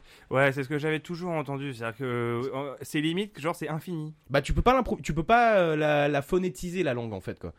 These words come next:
Speaker 2: Donc, c'est, c'est très compliqué, quoi. Et d'ailleurs, les symboles qui représentent les chiffres sont également appelés des logogrammes, car ils représentent des concepts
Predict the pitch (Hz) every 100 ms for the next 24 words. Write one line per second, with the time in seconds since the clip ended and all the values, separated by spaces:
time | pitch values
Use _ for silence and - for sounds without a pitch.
0 | _ - - - 113 - 120 107 107 101
1 | 98 117 101 - 170 170 143 139 123 -
2 | - _ _ _ _ 127 127 208 277 220
3 | - 113 123 - 175 214 240 - 123 127
4 | 160 180 120 - 226 269 - - - 123
5 | 107 - 208 208 214 202 147 190 170 139
6 | 165 185 143 156 120 _ 113 110 107 127
7 | 170 131 - 147 - 139 - -